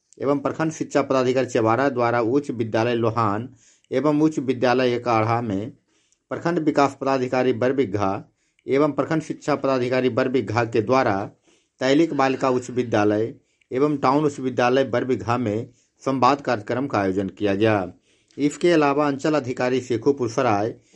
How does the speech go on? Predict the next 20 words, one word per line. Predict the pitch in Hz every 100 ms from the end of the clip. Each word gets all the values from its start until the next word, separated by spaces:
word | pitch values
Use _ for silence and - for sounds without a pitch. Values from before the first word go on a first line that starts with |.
| - -
एवं | 135 151
प्रखंड | 143 127 160
शिक्षा | 156 131 - 139
अधिकारी | 131 127 131 127 131 120 135 - _ _ _ _ _
शेखोपुर | 139 139 160 151
सराय | 135 135 123 139
के | 143
द्वारा | 123 120 123
उच्च | 123 123
विद्यालय | 120 117 117 117 120
बेलाव | 107 123 107 104 117 - - - -
एवं | 127 147 147
उच्च | 143
विद्यालय | 135 120 120 131
चरुआमा | - 117 110 110 131
में | 139
शिक्षा | - 107 - 147
संवाद | 139 120 107 113
कार्यक्रम | - 107 95 110 131 120
आयोजित | 98 113 120 -